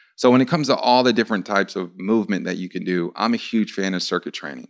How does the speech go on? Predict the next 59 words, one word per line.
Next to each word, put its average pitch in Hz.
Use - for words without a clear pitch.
You 92
know, 90
ideally, 131
you 117
wanna 117
make 117
sure 110
that 98
you're, 95
you're, 95
if -
you're 101
doing 113
circuit 107
training, 98
you're 95
understanding 104
what 92
it 80
means 92
to -
move 92
and 90
operate 87
your 87
own 101
body 90
before 95
you 92
start 90
adding 90
on 90
loads. 95
But 107
when 110
you 110
do 120
it 135
properly, 95
when 107
you 107
properly 117
combine 98
aerobic 95
workouts 92
with -
resistant 90
training, 90
it's -
an -
easy 104
and 98
efficient 92
way 90
to 87
strengthen 92
your 90
heart, 90
lungs, 90